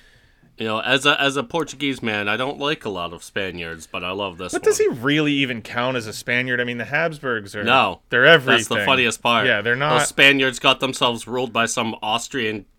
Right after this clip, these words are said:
Speaker 1: fucking
Speaker 2: Yeah.
Speaker 1: sibling fuckers.
Speaker 2: Yeah.
Speaker 1: <laughs> For a
Speaker 2: So
Speaker 1: little while
Speaker 2: basically,
Speaker 1: there.
Speaker 2: like, for,
Speaker 1: <laughs>
Speaker 2: for, for, uh, <laughs> for centuries leading up to,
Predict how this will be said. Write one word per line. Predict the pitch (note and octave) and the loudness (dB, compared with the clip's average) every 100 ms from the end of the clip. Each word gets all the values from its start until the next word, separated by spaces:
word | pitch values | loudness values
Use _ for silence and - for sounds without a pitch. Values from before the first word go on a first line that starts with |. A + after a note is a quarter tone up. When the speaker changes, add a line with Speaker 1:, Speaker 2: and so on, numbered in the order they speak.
| _ _ | _ _
Speaker 1:
fucking | - A2 A2+ G#2 C3 | -8 -6 -6 -8 -6
Speaker 2:
Yeah. | C3+ A#2 G#2+ | -6 -6 -6
Speaker 1:
sibling | - D3+ C#3+ B2 G2+ | -2 0 2 0 -4
fuckers. | - G#2+ G2+ F#2+ A#2+ | -4 -2 -2 -4 -4
Speaker 2:
Yeah. | C3+ C#3 A#2+ | -2 0 2
Speaker 1:
<laughs> | - B3+ A#3+ | 6 4 4
For | - B3+ C4+ - | 2 2 4 2
a | A#3+ | 2
Speaker 2:
So | - A#3 | 4 6
Speaker 1:
little | A3 G3+ | 6 6
while | C#3+ | 6
Speaker 2:
basically, | C4 C4 A#3 E3+ | 4 4 2 4
Speaker 1:
there. | D3+ | 6
Speaker 2:
like, | C3+ B2 - | 6 4 0
for, | - C#3 C3 | 2 4 8
Speaker 1:
<laughs> | B2 - | 8 6
Speaker 2:
for, | C#3+ C3+ B2+ A#2 F#2 F2+ - | 4 4 4 0 -4 -6 -8
for, | - C#3 B2 A#2+ A#2+ - - | -6 -2 0 0 -2 -4 -4
uh, | C3 B2 A#2+ A#2 A#2 A#2 - - - G#3 - - - - | 2 2 2 0 0 -4 -8 -14 -12 -14 -14 -20 -18 -16
<laughs> | - - _ _ _ _ - - | -14 -18 _ _ _ _ -20 -10
for | - D#3+ | -2 0
centuries | - F#3 F#3+ F#3 F3 D3 B2 | 2 4 4 4 2 2 2
leading | C3 B2 A#2 | 2 2 2
up | A2 A2 - | 0 0 -4
to, | - A2+ G#2 G#2 G2+ G2+ A2 | -8 -4 -2 -4 -6 -8 -8